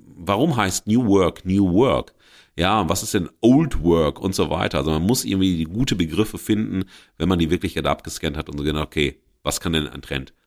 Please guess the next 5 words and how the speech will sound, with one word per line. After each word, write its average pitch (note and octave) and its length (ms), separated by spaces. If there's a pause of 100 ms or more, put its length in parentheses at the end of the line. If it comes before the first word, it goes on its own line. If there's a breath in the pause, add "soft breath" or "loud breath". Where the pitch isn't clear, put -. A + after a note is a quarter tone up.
(120)
sein? D2+ 480 (680)
Und F2+ 200
erst B2+ 300
das F#2+ 240 (160)
Naming E2+ 640